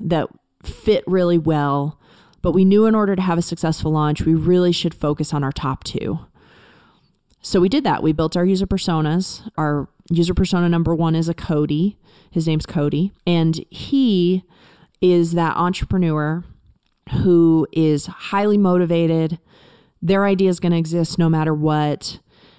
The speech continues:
They have a lot of confidence in their own ability to execute. And really what they want the platform for is to make sure they don't miss any steps so that when they get in front of their investors,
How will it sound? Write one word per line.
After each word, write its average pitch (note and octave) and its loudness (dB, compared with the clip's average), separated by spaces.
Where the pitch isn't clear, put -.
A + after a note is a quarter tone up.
They D#3+ -2
have D#3+ 0
a D3 -2
lot F#3 2
of G3 0
confidence F3 -2
in E3 2
their D#3 0
own E3 0
ability D3+ 0
to - -8
execute. F#3+ 0
And D#3+ -2
really G3 4
what F3 -2
they E3+ 0
want E3 -2
the E3 -6
platform E3 -2
for D#3 0
is D3 -4
to D#3+ -2
make D#3+ 0
sure E3 -2
they D#3 -2
don't D3+ -4
miss D#3 -4
any D3+ -2
steps G3 -4
so E3+ -2
that D#3+ -2
when D#3+ -2
they D3+ 0
get D3+ -2
in D3+ -6
front E3+ -2
of E3 -2
their D#3+ 0
investors, F#3+ -4